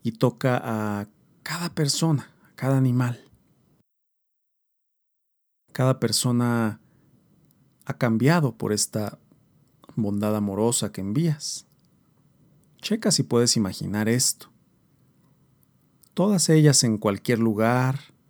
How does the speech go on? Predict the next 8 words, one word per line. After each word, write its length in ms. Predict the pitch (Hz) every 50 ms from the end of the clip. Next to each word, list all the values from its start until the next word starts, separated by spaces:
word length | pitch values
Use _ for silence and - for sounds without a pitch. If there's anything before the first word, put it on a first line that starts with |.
| _ _ _ _ _ _ _ _ _ _ _
estando 320 | - - - 110 104 98 92
felices, 1080 | - - 95 101 120 139 156 165 165 160 151 - - 139 131 131 131 131 - - - 90
en 100 | 90 90
paz, 760 | - - 113 123 131 131 131 127 135 143 - - - - - _ _ _ _ _ _ _ _ _ _ _ _ _ _ _ _ _ _ _ _ _ _ _ _ _ _ _ _ _ _ _ _ _ _ _
con 160 | - 117 104
un 120 | 101 101 104
cierto 340 | - 107 95 82 - - 92
alivio. 680 | 92 107 120 127 131 131 123 117 120 117 117 120 123